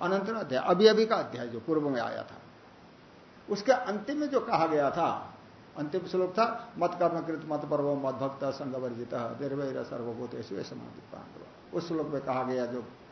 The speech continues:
कर्म है कहा, उक्ता अर्थ न्याय ना, उस तरह से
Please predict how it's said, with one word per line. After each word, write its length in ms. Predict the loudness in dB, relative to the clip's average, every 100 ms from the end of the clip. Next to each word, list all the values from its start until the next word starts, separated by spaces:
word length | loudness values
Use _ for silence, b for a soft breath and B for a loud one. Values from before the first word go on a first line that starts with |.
| -20 -20 -20 -20 -10
कर्म 220 | -6 -6 -6
है 100 | -10
कहा, 340 | -12 -14 -14 -18 -20 -20 -20 -20 -20 -14 -8
उक्ता 280 | -8 -4 -2
अर्थ 260 | -2 -4
न्याय 440 | -2 2 6 8 8
ना, 320 | 4 0 -6 -14 -20 -20 -20 -20 -20 -20 -16 -8
उस 120 | -4
तरह 340 | -4 0 0 0
से 160 | -2